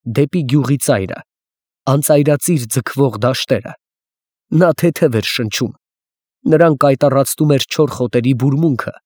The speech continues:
որ քաղում էին ծաղկած ժամանակ։ Ուժերը վերադառնում էին, և Ջեկը ձեռնամուխ եղավ կարդալուն։ Նա թերթում էր հին գրքերը, որոնք մի ժամանակ կարդացել էր։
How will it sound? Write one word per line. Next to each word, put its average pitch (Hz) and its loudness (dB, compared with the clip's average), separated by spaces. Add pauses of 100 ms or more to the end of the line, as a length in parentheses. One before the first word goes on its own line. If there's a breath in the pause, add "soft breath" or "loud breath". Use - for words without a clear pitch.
(420)
որ 135 0
քաղում 135 0
էին 127 2 (160)
ծաղկած 117 -4
ժամանակ։ 95 -6 (1040)
Ուժերը 160 4
վերադառնում 156 2
էին, 87 -6 (460)
և 160 4
Ջեկը 147 2
ձեռնամուխ 151 2
եղավ 110 -2
կարդալուն։ 113 -4 (640)
Նա - -2
թերթում 156 0
էր 131 0
հին 151 2
գրքերը, 135 0
որոնք 123 0
մի 170 -2
ժամանակ 127 2
կարդացել 127 -4
էր։ - -16